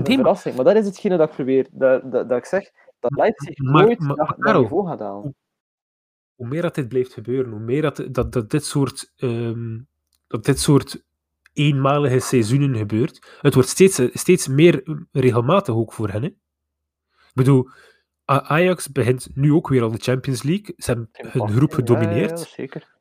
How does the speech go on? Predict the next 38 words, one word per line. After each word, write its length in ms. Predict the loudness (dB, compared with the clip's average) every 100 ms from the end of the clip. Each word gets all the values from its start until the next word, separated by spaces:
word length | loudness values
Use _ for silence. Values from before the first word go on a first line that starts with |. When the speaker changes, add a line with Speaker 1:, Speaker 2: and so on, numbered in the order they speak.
| _ _ _
Speaker 1:
Ze 120 | -16 -8
hebben 140 | -2
hun 80 | 2
groep 160 | 4 2
gedomineerd. 840 | -2 4 4 4 0 -2 -4 -6
En 180 | -2 2
nu 140 | 4
gaan 160 | 4 4
ze 300 | 4 2 0
de, 260 | -4 -4 -4
de 120 | -4
knockouts 400 | -2 0 0 0
in 100 | 0
en 80 | 0
nu 60 |
moeten 160 | 0 -2
ze 60 | -4
het 80 |
gaan 120 | -4 0
bewijzen 500 | 0 0 -2 -6 -12 _ _ _ _ _ -8
dat 120 | -4
ze 60 |
inderdaad 520 | -2 0 2 2 0 -8 -12 -2
tegen 220 | -2 0
Benfica. 500 | -2 -2 -6 -10 -12 -14 _ _ -16 -16 -16 -20 -20 _
Speaker 2:
Dat 160 | -6 -4
Speaker 1:
Ehm. 180 | -2
Speaker 2:
lijkt 280 | 0 -2 -4
het 120 | -10
ook. 180 | -10 -10 -12
Dat, 140 | -10
allee, 200 | -8 -8
die 160 | -10 -10
gaan 140 | -10
waarschijnlijk 440 | -10 -10 -10 -8 -8
door, 220 | -8 -6
hè. 80 | -8 _ _ -2
Maar 220 | -2